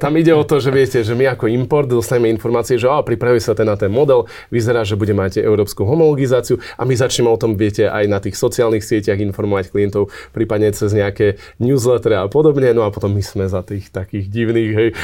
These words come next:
že naj-, najprv píšeme taký názov, potom taký. Napríklad máme aj veľmi dobre, e, predávané a klientami obľúbený model, e, T päť Evo, to je spalovák, to je jedna päťka turbo a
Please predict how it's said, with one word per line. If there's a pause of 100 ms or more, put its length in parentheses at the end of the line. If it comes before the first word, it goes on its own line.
že
naj-,
najprv
píšeme
taký
názov,
potom
taký. (320)
Napríklad
máme
aj (800)
veľmi
dobre,
e,
predávané (260)
a
klientami
obľúbený
model, (400)
e,
T (120)
päť
Evo, (160)
to
je
spalovák,
to
je
jedna
päťka
turbo (240)
a